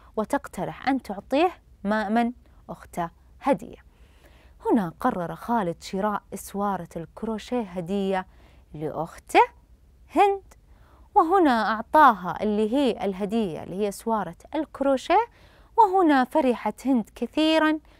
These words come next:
بهذه الهدية الجميلة اللي هي إسوارة الكروشيه اللي صنعتها معنا من؟ اللي هي فنانة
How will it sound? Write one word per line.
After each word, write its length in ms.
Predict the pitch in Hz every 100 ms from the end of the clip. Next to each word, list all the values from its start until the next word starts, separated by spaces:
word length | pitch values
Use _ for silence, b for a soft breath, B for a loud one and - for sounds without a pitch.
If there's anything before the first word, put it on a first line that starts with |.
| b b b
بهذه 720 | 247 233 269 247 190 196 196
الهدية 760 | 190 185 202 185 202 202 196 - b b b -
الجميلة 680 | 196 165 - 160 151 156 -
اللي 220 | 160 170
هي 160 | 202 170
إسوارة 800 | - - 190 202 220 247 508 - - b b b b
الكروشيه 680 | 370 320 - 226 214 - 254
اللي 140 | 190
صنعتها 600 | 185 180 175 214 - 202
معنا 320 | 196 208 240
من؟ 240 | 269 302 294 _ b b b b
اللي 300 | 381 311 269
هي 120 | 277 240
فنانة 760 | - 214 214 220 226 196 180